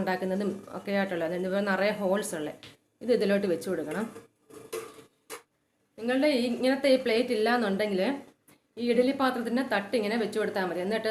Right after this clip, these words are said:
നമുക്ക് വട്ടയപ്പം ഉണ്ടാക്കുന്ന പ്ലേറ്റ് ഇതിൻ്റെ മേളിൽ വെച്ച് ഉണ്ടാക്കിയെടുക്കാം. ഇപ്പം ചില, ഉം, ഇഡലി പാത്രത്തിൻ്റെ തട്ടിൻ്റെ ഈ വ-, ഇതില്ലേ പിടി, അത് മിഡിലായിരിക്കും. അങ്ങനെയാണെന്നുണ്ടെങ്കിൽ നിങ്ങളിത് തിരിച്ച് വെച്ചിട്ട് ഇതിൻ്റെ മേളിൽ ഇങ്ങനെ പ്ലേറ്റ് വെച്ചിട്ട് ഉണ്ടാക്കിയാൽ മതി.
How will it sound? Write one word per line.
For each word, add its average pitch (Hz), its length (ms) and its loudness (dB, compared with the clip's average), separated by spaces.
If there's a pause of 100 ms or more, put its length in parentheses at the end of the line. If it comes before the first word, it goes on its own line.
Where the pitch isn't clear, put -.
നമുക്ക് 196 300 -2
വട്ടയപ്പം 220 380 0
ഉണ്ടാക്കുന്ന 196 420 0
പ്ലേറ്റ് 185 360 -2
ഇതിൻ്റെ 220 320 -2
മേളിൽ 185 280 -2
വെച്ച് 165 180 -6 (140)
ഉണ്ടാക്കിയെടുക്കാം. 175 580 -4 (560)
ഇപ്പം 220 200 -8
ചില, 226 180 2 (200)
ഉം, 233 100 2 (320)
ഇഡലി 233 280 4
പാത്രത്തിൻ്റെ 226 460 0
തട്ടിൻ്റെ 202 380 -2 (460)
ഈ - 20 -2 (140)
വ-, 202 120 -2 (120)
ഇതില്ലേ 175 340 0
പിടി, 202 220 0 (380)
അത് 226 100 0 (120)
മിഡിലായിരിക്കും. 196 640 2 (460)
അങ്ങനെയാണെന്നുണ്ടെങ്കിൽ 226 600 2
നിങ്ങളിത് 220 280 0 (500)
തിരിച്ച് 254 340 0
വെച്ചിട്ട് 196 320 -2 (560)
ഇതിൻ്റെ 254 280 2
മേളിൽ 202 240 2 (880)
ഇങ്ങനെ 240 200 0 (280)
പ്ലേറ്റ് 214 320 2
വെച്ചിട്ട് 190 300 2 (280)
ഉണ്ടാക്കിയാൽ 180 360 -2
മതി. 143 120 -14